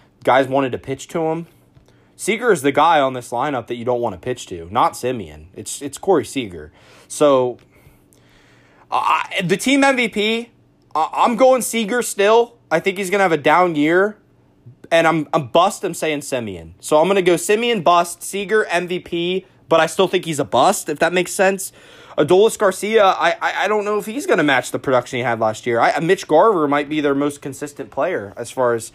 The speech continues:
uh, hitter. I mean, Mitch Garver is one of the better hitting catchers in the league, so I like that move for them. But this is not a good baseball team. And, and their pitching staff is John Gray, Martin Perez, Dane Dunning, Taylor Hearn, and Spencer Howard.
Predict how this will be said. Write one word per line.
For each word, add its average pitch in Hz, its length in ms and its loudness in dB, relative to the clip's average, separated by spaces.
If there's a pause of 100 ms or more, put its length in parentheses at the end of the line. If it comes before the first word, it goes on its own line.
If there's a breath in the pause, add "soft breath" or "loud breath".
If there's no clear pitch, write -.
(640 loud breath)
uh, 107 220 0
hitter. 135 500 0
I 117 120 -4
mean, 139 240 2
Mitch 160 180 0
Garver 165 380 4
is 139 80 -6
one 151 160 0
of 143 40 -2
the 139 60 -6
better 139 220 2
hitting 139 260 -6
catchers 127 420 -4
in 113 120 -8
the 104 60 -8
league, 107 340 -6
so 104 340 -6 (840)
I 120 100 -4
like 127 240 0
that 117 140 0
move 123 240 -4
for 110 140 -10
them. 95 220 -8
But 95 160 -8 (400 loud breath)
this - 180 -2
is 175 100 -6
not 170 200 4
a 151 60 0
good 131 300 0 (220)
baseball 127 440 0
team. 90 360 -12
And, 131 180 -2
and 147 200 -2
their 151 100 4
pitching 190 380 -2
staff 196 400 2
is 135 140 -6
John 175 340 2
Gray, 175 260 4
Martin 170 320 0
Perez, 156 380 0
Dane 156 260 -2
Dunning, 147 320 0
Taylor 147 340 2
Hearn, 143 220 -2
and 120 160 -8
Spencer 135 420 -4
Howard. 107 500 0